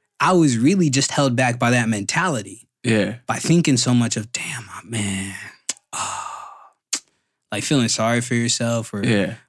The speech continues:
Speaker 1: or taking that time out to just like, "Man, you better analyze those failures." I think that's what is also important. We touched on that on many podcasts where it's really about looking introspectively and being like, "All right,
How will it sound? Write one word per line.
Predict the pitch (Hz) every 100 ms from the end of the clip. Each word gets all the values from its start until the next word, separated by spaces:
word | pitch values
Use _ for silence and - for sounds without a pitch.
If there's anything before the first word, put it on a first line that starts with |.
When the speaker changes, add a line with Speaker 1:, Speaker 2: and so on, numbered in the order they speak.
| -
Speaker 1:
or | 113 101 92 _ -
taking | 135 127
that | 123 113
time | - 117 113
out | 117 110 104
to | 110
just | 113 -
like, | 104 120
"Man, | 160 185 185 180 165 127
you | 233
better | 220 156 120 - _ _ _ _ -
analyze | 160 202 170 143 127 117
those | 110 107
failures." | - 104 98 - - -
I |
think | 135 156 117
that's | 120 131 -
what | 127 113 _ _ -
is | 120 113
also | 120 117 117
important. | 113 113 117 107 113
We | 123
touched | 131 123 113
on | 110
that | 107 104
on | 104 110
many | 117 113 107 113 - _ _ _ -
podcasts | 113 110 - 101 101 104 -
where | 110 110
it's | 113 -
really | 117 139 151 135
about | 120 113 110
looking | 139 135 123
introspectively | 120 117 120 113 123 117 120 104 104
and | 101 101
being | 107 104
like, | 101 87 95 - _ _ _ _ -
"All | 131 117
right, | 107 117